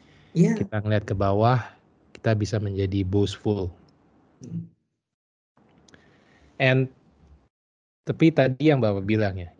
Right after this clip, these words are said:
Speaker 2: it is a journey, and in fact, when someone moved on, semuanya dibilang adalah rest in peace.
Speaker 1: Hmm.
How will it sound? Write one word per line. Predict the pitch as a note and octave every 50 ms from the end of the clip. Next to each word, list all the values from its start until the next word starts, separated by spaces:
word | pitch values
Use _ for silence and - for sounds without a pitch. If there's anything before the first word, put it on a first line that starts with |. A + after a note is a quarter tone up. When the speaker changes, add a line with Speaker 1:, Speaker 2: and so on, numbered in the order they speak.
| -
Speaker 2:
it | A#2 A#2 G#2+ A#2+
is | C3 B2+ -
a | - A2+ F2+
journey, | - - A2 G2+ G2+ G2 G#2+ G#2 B2 D3+ E3+ - - _ _ _ _ _ _ _ _ _ _ -
and | A2+ A#2 A#2
in | A2+ A2+ A2
fact, | G2+ - - B2+ B2+ C3 C3 - - - - _ _ _ _ _ _ _ _ _ _ _ _ -
when | G#2+ G#2 G2 G2
someone | F#2 - B2 A2+ A#2 A#2 A#2+ A#2+
moved | A#2 A2+ G#2+ G2+ F#2 - - G#2
on, | F#2+ F#2+ F#2 G#2+ C#3+ F3 - - _ _ _ _ _ _ _ _ _ _ _ -
semuanya | - - G#2+ G2+ G2+ G2+ G2+ G2+ A2 A2+
dibilang | A2 G2+ F#2+ G2 G#2+ G#2+
adalah | F#2+ G2+ G2+ G2+ F#2+
rest | G2 F#2 -
in | G#2 G2 - F2 E2
peace. | - G2 F2 - - - - - _ _ _ _ _ _ - - _ _ _
Speaker 1:
Hmm. | - D#3 C#3 C3 B2+